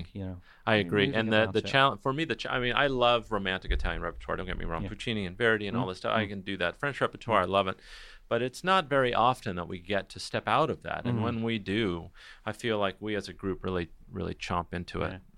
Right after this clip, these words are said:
Speaker 2: And it's been
Speaker 1: Yeah.
Speaker 2: really, really
Speaker 1: Yeah.
Speaker 2: exciting.
Speaker 1: Yeah.
Speaker 2: Um, what, what does the, I mean, I have an idea of what the juggling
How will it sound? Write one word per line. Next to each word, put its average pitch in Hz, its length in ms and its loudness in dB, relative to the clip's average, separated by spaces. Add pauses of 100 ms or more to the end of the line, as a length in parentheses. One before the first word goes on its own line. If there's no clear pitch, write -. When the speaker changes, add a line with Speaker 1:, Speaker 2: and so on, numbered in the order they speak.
(100)
Speaker 2:
And 87 140 -2
it's - 140 -12
been 92 200 -2
Speaker 1:
Yeah. 90 140 -2
Speaker 2:
really, 95 360 2
really 87 300 -4
Speaker 1:
Yeah. 85 60 -6
Speaker 2:
exciting. 87 540 0 (480)
Speaker 1:
Yeah. 110 260 4
Speaker 2:
Um, 104 280 -4 (400)
what, 165 480 2 (380)
what 131 380 0
does - 240 -2
the, 135 340 2 (1600)
I 139 40 4
mean, 139 140 6
I 185 120 10
have 196 100 8
an 156 60 6
idea 123 300 6
of 101 100 2
what 101 140 2
the 95 40 -14
juggling 95 500 0